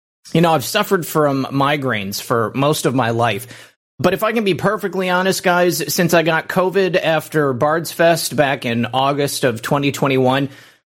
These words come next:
I haven't really been a hundred percent. Uh, it's took me a long time to recover from that.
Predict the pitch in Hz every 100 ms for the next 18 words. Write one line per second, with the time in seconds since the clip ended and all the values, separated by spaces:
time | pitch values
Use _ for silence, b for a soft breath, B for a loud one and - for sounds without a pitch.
0 | _ _ 123 175 196 175 180 180 165 160
1 | 151 139 147 139 143 135 135 107 80 123
2 | 120 123 120 117 117 - 190 185 170 139
3 | 131 143 175 170 160 160 147 123 113 143
4 | 170 - 165 160 160 170